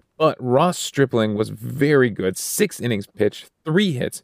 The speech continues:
no runs, one walk, six strikeouts on ninety-eight pitches. He was only hard hit five times, and the changeup was really working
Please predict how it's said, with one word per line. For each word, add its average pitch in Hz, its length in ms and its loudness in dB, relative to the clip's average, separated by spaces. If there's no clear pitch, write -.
no 160 300 4
runs, 123 500 -2
one 156 440 0
walk, 113 320 -6
six - 500 -4
strikeouts - 560 -4
on 151 240 2
ninety-eight 117 480 2
pitches. 104 320 -2
He 127 100 0
was 131 140 6
only 165 240 2
hard 117 300 -2
hit 113 220 -2
five 113 440 0
times, 101 460 -2
and 113 140 -4
the 95 80 -6
changeup 147 760 0
was 107 200 -2
really 156 720 4
working 120 600 2